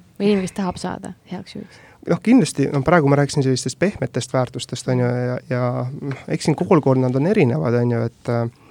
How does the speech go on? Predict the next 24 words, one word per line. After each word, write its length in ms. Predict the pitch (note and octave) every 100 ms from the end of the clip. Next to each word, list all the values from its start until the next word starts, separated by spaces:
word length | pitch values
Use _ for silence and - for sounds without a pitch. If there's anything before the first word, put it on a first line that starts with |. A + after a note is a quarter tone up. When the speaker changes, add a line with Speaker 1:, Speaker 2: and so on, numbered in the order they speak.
| - - -
Speaker 2:
mina 160 | D#3+ D#3
olen 160 | B2
jah, 100 | D3
selliste 320 | D#3 B2+ A#2+ B2
väga 220 | C3 B2+
pehmetele 600 | D3 C#3+ B2 - A#2+ A#2+
väärtustele 540 | C3 C3+ B2+ - A#2+ A#2+
nagu 220 | A#2+ B2
tugineva 540 | B2 D3 C#3 A#2+ A#2+ B2 B2 A#2+
koolkonna 520 | D3 C#3+ B2 B2 A#2
nagu 220 | A#2+ A#2
suur 240 | A#2 C#3 C3
fänn 300 | D#3+ F3+ B2
või 80 | A#2
ma 140 | A#2
nä-, 80 | B2 -
nagu, 220 | B2+ B2 B2 - _ - _ - _
noh, 100 | C#3+ - _ - - _
näen, 300 | C#3 D#3+ B2
et 80 | A2+
see 80 | B2
toimib, 480 | D3+ G#3+ B2 A2 A#2+
on 220 | A2+
ju. 40 | A#2